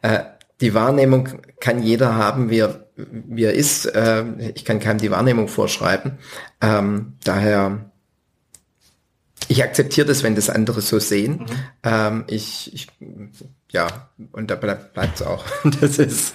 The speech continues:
Speaker 2: Du hast von zwei Lagern gesprochen. Ist es dann das Malle C-Lager und, äh, das Steiger vor Fresi-Lager, oder?
Speaker 1: Nee, gar nicht.
Speaker 2: <laughs>
Speaker 1: Nein, nein, nein, nein, nein, nein, überhaupt gar nicht. Ähm, also, äh,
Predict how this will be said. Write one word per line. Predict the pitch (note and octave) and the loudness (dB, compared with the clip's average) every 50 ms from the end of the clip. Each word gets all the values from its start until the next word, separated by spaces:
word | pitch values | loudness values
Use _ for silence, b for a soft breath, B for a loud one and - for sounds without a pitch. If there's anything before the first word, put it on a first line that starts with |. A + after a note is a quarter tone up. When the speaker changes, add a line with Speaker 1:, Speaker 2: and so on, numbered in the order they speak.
| - - - | -12 -10 -6
Speaker 2:
Du | A#2+ | -4
hast | A#2 - C#3 | -4 -2 0
von | C#3+ C3 - | 0 0 -2
zwei | - - A#2 A2 | 0 0 0 0
Lagern | A2 G#2+ B2+ C3+ C#3 C#3 C3+ C3+ | 2 2 2 2 2 2 0 0
gesprochen. | B2+ C3 - - C3 C3 C3 C3 A#2+ | 0 -2 -4 -6 -6 -4 -2 -2 -2
Ist | - - | -2 -4
es | A#2+ - - | -6 -6 -6
dann | A#2+ A#2 A#2 | -4 -4 -2
das | A2+ A2+ - - | -2 -4 -4 -2
Malle | A2 A#2 A#2+ A#2+ A#2+ A#2 | 0 0 2 2 2 0
C-Lager | - - - A#2+ B2+ C#3+ C#3+ C#3+ C#3 C3+ C3 C3 C3 C3 C3 - | -2 -2 -2 0 0 0 0 0 0 0 2 2 2 0 0 -2
und, | B2 A#2+ A#2+ A#2+ A2+ - - | -4 -6 -6 -6 -6 -8 -8
äh, | A#2 A#2 A2+ A2+ A2+ | -8 -6 -6 -6 -8
das | - - - | -10 -10 -8
Steiger | - G#2+ A2 A#2+ A#2+ B2 A#2+ A#2 A#2+ A#2 | -4 -2 -2 0 0 0 -2 -2 -2 -4
vor | - - - A#2 A#2 A#2 A2+ A2+ A#2 C#3 - - | -6 -6 -4 -4 -4 -2 -4 -6 -8 -10 -12 -16
Fresi-Lager, | - - C3 B2+ C3 C#3+ D#3 D3+ D3 C#3+ C#3+ D3 D3 D3 D3+ D3+ D3+ - | -10 -4 -2 0 0 0 -2 -2 -4 -2 -2 -2 -2 -2 -6 -6 -8 -10
oder? | - - A#2 A#2+ C#3 D#3 C3+ B2+ | -10 -6 -4 -2 -2 -2 0 4
Speaker 1:
Nee, | B2+ C3 C#3 D#3 D#3 D3+ C3+ D3 - | 6 8 8 8 8 6 4 4 2
gar | A#2 A#2+ B2 | 2 2 4
nicht. | B2+ B2 C3 C3+ - - | 2 2 0 0 -2 0
Speaker 2:
<laughs> | - | 4
Speaker 1:
Nein, | B2+ B2+ C3+ C3+ | 4 6 6 6
nein, | C3 C3 B2+ | 6 6 6
nein, | B2 A#2+ B2 | 6 6 4
nein, | A#2+ A#2 | 4 4
nein, | A#2 A2+ | 4 4
nein, | A2+ A2+ A#2 A2 - - | 4 2 0 -2 -2 -2
überhaupt | C3 - B2 A2 A2 A#2 - - | 0 2 2 2 2 0 -2 0
gar | A#2+ G#2+ A2 | -2 0 0
nicht. | A2 A2 A2 - - - | 0 -2 -2 -6 -8 -6
Ähm, | - A#2 A#2 A2 G#2+ A2 A2 G#2+ B B B B B B _ | -2 0 0 0 0 0 -2 -6 B B B B B B _
also, | - G#2+ A#2+ G#2+ G2+ B B B B - | 2 4 4 2 2 B B B B -2
äh, | - - - A#2 A#2+ | -2 -2 -2 -2 -6